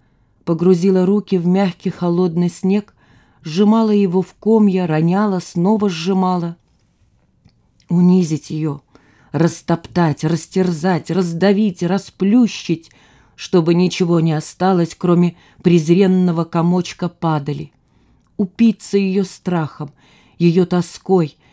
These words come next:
её страданием — пока красота Агнесы не будет повержена, как повержен сын герцогини, смердящий там, в часовне.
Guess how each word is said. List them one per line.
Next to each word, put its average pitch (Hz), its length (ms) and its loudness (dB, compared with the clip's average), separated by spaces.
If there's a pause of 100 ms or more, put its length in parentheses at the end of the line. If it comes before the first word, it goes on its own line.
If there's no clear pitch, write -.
(140)
её 165 280 2
страданием — 175 840 -2 (560)
пока 160 240 -4
красота 160 640 -4
Агнесы 156 560 0
не 160 160 -2
будет 160 380 -2
повержена, 160 580 -2
как 156 220 -8
повержен 160 560 0
сын 190 360 -2
герцогини, 151 840 -6 (260)
смердящий 156 800 -2
там, 147 320 -4
в - 100 -16
часовне. 143 680 -8